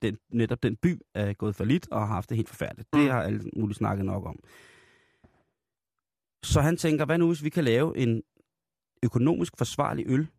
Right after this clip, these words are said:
Speaker 1: på produkter, som vi selv har dyrket, instrumenter, vi selv har lavet, og i det hele taget går hundrede procent hjemmelavet. Vi, vi laver en total hjemmelaver på den her.
Speaker 2: Ja.
Speaker 1: Og så skal vi selv kunne sælge det også. Så kunne man ligesom tjene lidt penge på det, og det skulle,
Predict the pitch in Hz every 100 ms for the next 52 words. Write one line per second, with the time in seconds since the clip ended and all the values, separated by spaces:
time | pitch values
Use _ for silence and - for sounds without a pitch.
0 | _ _ _ _ _ _ _ - 117 95
1 | - - 117 127 131 160 - 107 95 -
2 | 101 - 127 151 180 - _ _ _ _
3 | - 117 - 113 135 139 110 131 123 104
4 | 98 107 151 - _ _ _ _ 117 113
5 | 104 - 117 113 135 143 139 117 120 120
6 | 143 139 139 123 127 131 104 107 120 127
7 | 82 101 110 117 110 - 127 117 135 131
8 | 139 165 - 196 135 110 123 - - 101
9 | 101 101 - _ - 127 _ _ _ _
10 | _ _ - 123 151 170 139 131 160 -
11 | 139 139 110 - - _ _ _ _ _
12 | - 175 180 156 131 123 135 127 127 117
13 | 156 185 175 165 143 123 131 117 - 131
14 | 117